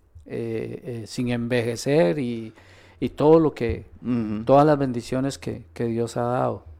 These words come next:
Speaker 1: Ahorita, como le digo, uno no es millonario, pero, pero Dios lo ha bendecido de una forma que no le ha faltado nada.
Speaker 2: Luis, en caso de, de nosotros,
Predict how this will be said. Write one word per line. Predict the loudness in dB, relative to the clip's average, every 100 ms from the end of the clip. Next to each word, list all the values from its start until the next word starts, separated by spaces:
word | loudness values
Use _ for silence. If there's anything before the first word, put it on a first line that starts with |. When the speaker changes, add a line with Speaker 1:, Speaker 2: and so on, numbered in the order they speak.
| _ -6
Speaker 1:
Ahorita, | -4 -2 -4
como | -2 -2
le | 0 0
digo, | 0 -2
uno | -2 0
no | 2
es |
millonario, | 0 0 2 2 2 -2
pero, | -2 0 -2 -8 -4
pero | 0 0
Dios | 0 2 4
lo | 4
ha | 4
bendecido | 2 0 -2 -2 0 0
de | 0
una | -2 -4
forma | -4 -4 -4 -6 -8 -14 -18 -20 -20 -12
que | -6 -2
no | 0
le | 0
ha |
faltado | -2 -4 0 2 2 0
nada. | -4 -4 -8 -12
Speaker 2:
Luis, | 0 2 2
en | 2
caso | 4 4 6
de, | 6 6
de | 4
nosotros, | 2 4 4 4 2 -2 -6